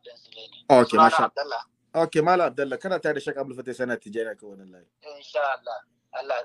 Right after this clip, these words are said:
Speaker 1: Allah ya saka da alkhairi.
Speaker 2: Amin.
Speaker 1: Ah, tambaya na shine kamar yadda,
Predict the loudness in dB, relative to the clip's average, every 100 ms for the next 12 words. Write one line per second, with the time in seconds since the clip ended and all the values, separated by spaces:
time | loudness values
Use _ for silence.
0 | -8 -6 -4 -2 -6 -6 -12 -14 -16 -18
1 | 0 4 6 4 -4 -8 _ _ _ _
2 | 6 6 4 -4 _ -4 -2 -2 0 -2
3 | -6 -10 -12 -10 -12 -10 -4 -2 -2 -4
4 | -4